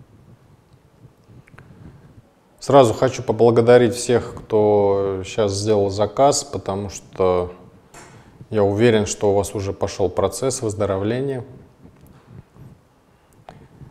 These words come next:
Важна вера, основанная на определенных знаниях, да.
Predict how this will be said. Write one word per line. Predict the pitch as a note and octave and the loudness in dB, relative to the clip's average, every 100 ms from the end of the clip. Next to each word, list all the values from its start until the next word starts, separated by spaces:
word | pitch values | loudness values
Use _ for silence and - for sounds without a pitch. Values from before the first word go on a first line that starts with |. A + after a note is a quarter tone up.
| - - _ _ - - | -20 -20 _ _ -20 -2
Важна | B2 D3+ F3 G#3+ G3 C3 - - - - - - - - | 4 6 8 8 8 6 -4 -16 -20 -20 -20 -20 -20 -8
вера, | B2 D#3 A3 C#3 F2 - - - - - - A2 - - _ _ - _ - | 2 6 8 6 4 -6 -14 -18 -20 -20 -20 -20 -20 -20 _ _ -20 _ -10
основанная | - D3 C3+ A#2 A2+ G#2+ G#2 | 0 6 6 6 4 0 0
на | G#2+ A2+ A2+ A2 G#2+ | -2 0 2 2 0
определенных | G#2 A2 A2 A#2 A2 G#2 | 0 -2 0 0 -2 -2
знаниях, | A2 E3 D#3 G#2 F2+ | 0 0 0 -2 -2
да. | A2+ A#2+ | -2 -4